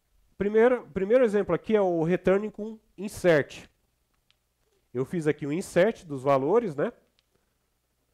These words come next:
São, são duas linhas, né? Como vocês podem ver, e mandei retornar aqui os campos I D, campo um e campo dois.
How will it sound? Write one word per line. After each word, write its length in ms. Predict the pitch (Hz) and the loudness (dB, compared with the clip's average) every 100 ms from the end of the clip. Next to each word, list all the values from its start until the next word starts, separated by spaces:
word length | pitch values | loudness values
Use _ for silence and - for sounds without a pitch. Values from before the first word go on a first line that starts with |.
| _ _ | _ _
São, 840 | - - 165 156 151 139 131 113 _ _ _ _ | -18 -6 -2 0 -2 -4 -6 -12 _ _ _ _
são 180 | _ 160 | _ -8
duas 240 | 160 208 156 | -2 0 -2
linhas, 360 | 196 262 175 | -4 -4 -4
né? 140 | 165 262 _ - | -6 -8 _ -14
Como 120 | 139 | -10
vocês 160 | 156 | -8
podem 280 | - 151 165 | -2 -2 -2
ver, 180 | 151 185 | -2 -2
e 60 | 220 | 0
mandei 260 | 220 196 | 2 2
retornar 540 | 185 196 185 165 208 240 _ _ _ _ _ | 0 -2 -2 -2 -2 -4 _ _ _ _ _
aqui 300 | 135 143 - | -4 -4 -4
os 200 | 160 143 | -8 -8
campos 280 | - 151 131 | -2 -2 0
I 160 | 156 160 | 0 0
D, 240 | 151 240 | -2 -6
campo 400 | - - 160 160 | -4 -2 -2 -2
um 160 | 165 220 | -6 -6
e 40 | |
campo 260 | 220 220 226 | -4 -4 -2
dois. 400 | 170 143 117 | 0 0 -2